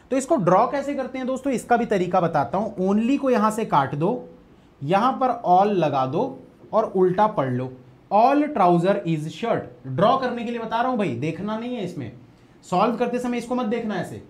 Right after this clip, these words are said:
लेकिन ड्रॉ करने के लिए आप ऐसा देख सकते हो कि only को हटा दो, last में all लगा दो और उल्टा पढ़ लो, all trouser is shirt। ये देखो all trouser is shirt, तो ड्रॉ करने में आसानी होगी। ठीक है,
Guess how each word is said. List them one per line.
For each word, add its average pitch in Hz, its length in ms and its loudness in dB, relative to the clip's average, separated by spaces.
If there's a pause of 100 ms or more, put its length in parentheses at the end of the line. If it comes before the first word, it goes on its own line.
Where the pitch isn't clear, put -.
(280)
लेकिन 208 400 0
ड्रॉ 196 240 4
करने 247 280 -2
के 247 60 -2
लिए 247 100 2
आप 240 60 2
ऐसा 220 200 2
देख 208 200 0
सकते 208 240 -4
हो 226 60 -2
कि 233 80 -6
only 208 420 0
को 254 100 2
हटा 165 280 -2
दो, 175 340 -2 (220)
last 190 400 2
में 254 120 0
all 196 200 4
लगा 180 300 2
दो 170 140 0
और 226 180 0
उल्टा 226 340 0
पढ़ 156 180 0
लो, 127 240 -2
all 240 300 4
trouser 170 440 2
is 185 180 -4
shirt। 170 220 -4
ये 160 100 -2
देखो 147 260 -6
all 220 280 4
trouser 165 420 0 (340)
is 208 240 -2
shirt, - 440 -10
तो 190 60 -6
ड्रॉ 196 280 0
करने 214 280 -6
में 240 120 -8
आसानी 196 420 -6
होगी। 104 360 -10
ठीक 190 140 -6
है, 262 140 -8